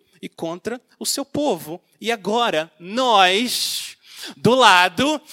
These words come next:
ouvindo Deus dizendo isso pras nações, o nosso coração se aquieta e se acalma, porque a gente sabe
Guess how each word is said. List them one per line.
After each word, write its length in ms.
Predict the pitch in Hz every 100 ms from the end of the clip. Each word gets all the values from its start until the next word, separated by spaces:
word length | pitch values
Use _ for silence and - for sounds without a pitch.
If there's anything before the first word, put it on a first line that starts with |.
| -
ouvindo 580 | 185 214 180 175 330 285
Deus 220 | 247 262
dizendo 400 | 226 233 247 220
isso 380 | 214 320 339 269
pras 220 | 226 202
nações, 460 | 190 170 - 185 196
o 80 | 180
nosso 440 | 160 165 190 -
coração 760 | - 165 143 - - 143 151 165 _ _ _ _ _
se 280 | - - -
aquieta 840 | - - 165 180 190 _ - - _ _ _
e 40 | -
se 180 | -
acalma, 680 | 151 - 175 185 190 110 107 _ _ _
porque 180 | 135 139
a 40 |
gente 200 | 131 127
sabe 540 | - 131 107 107 147